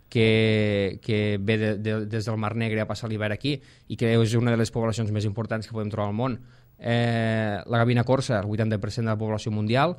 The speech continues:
re-, eh, viu a les nostres terres. A part, eh, ba-, la baldriga balear o la baldriga mediterrània, són espècies que només pots trobar aquí. <laughs> Llavors, això li dona un potencial molt gran.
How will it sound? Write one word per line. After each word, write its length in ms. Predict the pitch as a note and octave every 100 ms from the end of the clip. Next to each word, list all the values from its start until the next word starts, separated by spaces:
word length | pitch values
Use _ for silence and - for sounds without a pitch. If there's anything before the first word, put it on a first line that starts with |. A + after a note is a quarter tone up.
| - - -
re-, 100 | C3
eh, 240 | B2+ B2 A#2+
viu 180 | C3
a 60 | B2
les 120 | A#2 A2+
nostres 280 | A2 A2+
terres. 420 | - B2+ A#2 G2 - - -
A 100 | A2
part, 300 | A#2+ B2 - - F#2
eh, 180 | A2 G#2+
ba-, 140 | G2 G#2
la 100 | A2+
baldriga 480 | G#2 G#2 A2 A2+ A2
balear 480 | G#2 A2 B2+ D3 D3
o 80 | B2
la 60 | A#2
baldriga 220 | A#2 A#2
mediterrània, 580 | A2+ A2+ A#2+ B2+ C#3 C#3+ - -
són 160 | - C#3
espècies 400 | B2 B2 D#3 D3
que 120 | E3
només 220 | D3+ C#3 -
pots 160 | B2 -
trobar 220 | A2+ G#2
aquí. 180 | G#2 E3 - _ _ _ -
<laughs> 300 | - D3 B2+
Llavors, 300 | A#2 A2 A#2+
això 200 | C3 B2+
li 80 | C3
dona 180 | C3+ C#3
un 60 | C#3+
potencial 440 | C#3+ C3 - B2+
molt 200 | D3+ C3+
gran. 260 | A2 B2